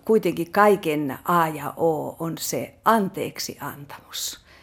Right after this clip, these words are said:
Sitä tarvitaan paljon. Ja, ja sitten se, mikä se leirillä oli, niin siellä uskallettiin puhua rehellisesti asioista, mitään ei niinku kaunisteltu. Uskalli-, uskallettiin olla,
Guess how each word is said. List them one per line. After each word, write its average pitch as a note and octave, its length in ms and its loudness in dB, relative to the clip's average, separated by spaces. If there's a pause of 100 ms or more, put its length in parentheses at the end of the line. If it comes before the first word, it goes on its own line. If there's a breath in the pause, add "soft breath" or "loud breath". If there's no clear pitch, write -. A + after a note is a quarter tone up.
(260 soft breath)
Sitä C#4 380 4
tarvitaan D3+ 760 0
paljon. - 580 -10 (720 soft breath)
Ja, E3 280 2 (300)
ja G3 60 6
sitten G#3 440 2
se, C4 200 8
mikä F#3+ 340 6
se F3 240 2
leirillä E3 540 6
oli, E3 320 0
niin E3 300 -2 (360 loud breath)
siellä G#3+ 360 8
uskallettiin E3+ 720 0
puhua D#3+ 440 -6
rehellisesti F3+ 1000 2
asioista, E3 680 0
mitään F3 500 -2
ei D#3+ 200 -2
niinku D3+ 220 -4
kaunisteltu. E3+ 1080 2 (580 loud breath)
Uskalli-, F#3+ 540 2
uskallettiin F3 960 2
olla, E3 360 4